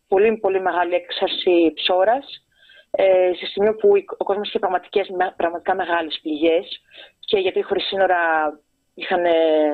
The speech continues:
δεν ξέρανε πώς να το διαχειριστούν, γιατί κανείς, λέγανε στον κόσμο, «Πρέπει να πλύνετε τα ρούχα σας στους εξήντα βαθμούς». «Ναι, αλλά δεν υπάρχουν πλυντήρια».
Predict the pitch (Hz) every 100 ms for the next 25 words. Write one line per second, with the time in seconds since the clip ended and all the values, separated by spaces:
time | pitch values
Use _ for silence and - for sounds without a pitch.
0 | 151 - - - 175 185 175 170 170 170
1 | 160 - 151 - 175 220 220 - - 196
2 | - 208 214 247 - - - - 226 226
3 | 208 208 233 233 226 226 226 214 214 226
4 | 214 226 - 208 190 190 180 180 160 -
5 | _ 196 208 202 202 202 190 165 165 143
6 | 135